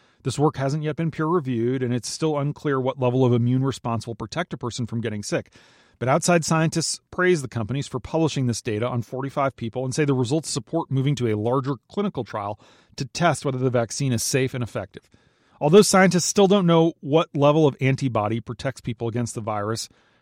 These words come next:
getting it a second time, the levels found in people who have recovered are seen as a benchmark for some level of likely immunity. But as these companies race to find some kind of cure,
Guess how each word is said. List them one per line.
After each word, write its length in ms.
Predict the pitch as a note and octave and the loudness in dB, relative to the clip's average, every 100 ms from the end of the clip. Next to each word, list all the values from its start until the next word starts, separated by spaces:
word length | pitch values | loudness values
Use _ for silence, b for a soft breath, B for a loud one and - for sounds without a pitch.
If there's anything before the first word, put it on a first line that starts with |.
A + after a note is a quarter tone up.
| b | b
getting 240 | G#2+ G#2 | -2 0
it 60 | G#2+ | 0
a 20 | |
second 300 | - A2 G#2+ | -2 -6 -8
time, 320 | A2+ A#2 G#2 b b b b | -10 -10 -10 b b b b
the 100 | D#3+ | 4
levels 340 | D3+ G3+ G#3 - | 6 6 4 0
found 280 | D#3+ D#3+ | 0 0
in 80 | D3 | 0
people 260 | D#3 D3+ D3+ | -4 -2 0
who 80 | C3+ | 2
have 100 | A#2 | 0
recovered 640 | A#2 - E3+ C#3 A#2+ B2 _ _ _ | -4 -2 -2 0 -2 -6 _ _ _
are 100 | C3 | -10
seen 280 | B2 F3+ E3+ | -8 -4 -2
as 100 | C#3 | 0
a 60 | B2+ | -2
benchmark 600 | G#2+ B2+ - A2+ G#2 - | -2 -4 -4 -6 -6 -8
for 140 | - | -14
some 280 | - C#3 B2+ | -8 -4 -2
level 320 | A#2 G#2+ A2 | -2 -2 -2
of 220 | G#2+ A2 D3 | -4 -2 0
likely 460 | C#3 - G#2 G2+ _ - | 0 0 -8 -10 _ -4
immunity. 460 | A#2+ B2 A#2 G2 - _ _ _ _ _ _ _ _ _ _ _ _ _ _ _ _ - | 0 0 0 -4 -10 _ _ _ _ _ _ _ _ _ _ _ _ _ _ _ _ 2
But 300 | D#3+ C3+ - B B B B B B B _ _ | 4 4 2 B B B B B B B _ _
as 200 | C#3 C3+ | 0 2
these 160 | C#3+ - | 2 2
companies 480 | C#3+ C3+ C#3 B2+ | -2 0 0 0
race 320 | A#2 B2+ C3 - | 0 0 0 -4
to 100 | - | -6
find 320 | B2+ B2 B2 | -4 -2 -4
some 140 | D3 | -6
kind 200 | B2+ C3+ | -4 -2
of 140 | B2+ - | -2 -2
cure, 360 | D#3+ A#2+ - | 0 0 -2